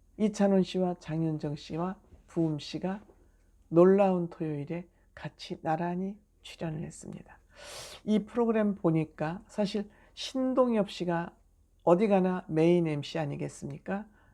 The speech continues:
그런데 신동엽 씨가 여러 출연자 중에 N분의 일 출연자가 됐고 부음 씨가 메인 엠씨를 보고 있어요. 저는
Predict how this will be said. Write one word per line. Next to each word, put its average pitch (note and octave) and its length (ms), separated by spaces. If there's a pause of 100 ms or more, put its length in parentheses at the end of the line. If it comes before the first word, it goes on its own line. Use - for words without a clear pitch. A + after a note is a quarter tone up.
(100)
그런데 F3 400 (340)
신동엽 A3+ 720
씨가 G3+ 380 (400)
여러 F#3+ 340
출연자 F#3 540
중에 E3 420 (580)
N분의 G3 540
일 D3+ 320 (200)
출연자가 D#3 600
됐고 G3+ 440 (360)
부음 G3 280
씨가 F#3 420 (200)
메인 F3 340
엠씨를 D#3 560 (300)
보고 D#3 220
있어요. D3 380 (480)
저는 F#3 240